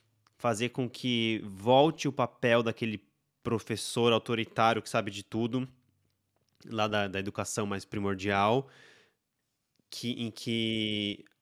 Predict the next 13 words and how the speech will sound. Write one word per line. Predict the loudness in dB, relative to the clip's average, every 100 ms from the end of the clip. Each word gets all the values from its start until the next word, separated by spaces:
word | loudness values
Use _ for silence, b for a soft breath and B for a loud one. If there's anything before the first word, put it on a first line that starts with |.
| -2
a | 0
inteligência | 2 0 0 0 -2 -2
artificial, | -8 -10 -6 2 4 4
por | 0
exemplo, | -4 -2 -4 -2 2
ela | 2 2 0 -6 -20 _ _ _ -12
vai | -4 -2
tirar | 0 2
um | 2
pouco | 2 2 0
a |
subjetividade | 0 -6 -2 -2 -2 0 4 6 4 0
humana? | 2 2 2 -2